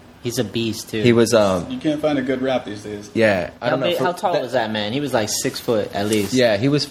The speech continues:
Speaker 2: three years, four years younger than me, but he was probably two feet taller than me.
Speaker 1: Yeah.
Speaker 2: But,
Speaker 1: Uh,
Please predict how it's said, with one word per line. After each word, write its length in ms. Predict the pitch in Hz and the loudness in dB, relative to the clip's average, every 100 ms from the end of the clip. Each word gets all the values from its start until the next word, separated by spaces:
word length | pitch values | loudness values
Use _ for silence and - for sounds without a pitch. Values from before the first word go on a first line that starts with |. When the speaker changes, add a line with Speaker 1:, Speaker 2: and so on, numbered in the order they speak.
| - - - | -10 -6 2
Speaker 2:
three 180 | 135 | 2
years, 280 | 139 135 127 | 4 2 0
four 200 | - 135 | 0 2
years 220 | 131 127 107 | 2 2 2
younger 240 | 113 120 | 2 2
than 160 | 92 90 | 0 -2
me, 140 | 87 | -4
but 160 | 85 87 | -2 -2
he 80 | 95 | -2
was 140 | 90 | -2
probably 360 | - 104 92 90 | 2 2 2 -2
two 200 | - 101 | 0 -2
feet 220 | 95 - | -2 0
taller 300 | 92 92 87 | 2 2 2
than 160 | 85 82 | -2 -6
me. 120 | 82 | -6
Speaker 1:
Yeah. 460 | 131 135 117 98 92 | 0 0 0 -2 0
Speaker 2:
But, 160 | 113 | 2
Speaker 1:
Uh, 40 | 113 | 4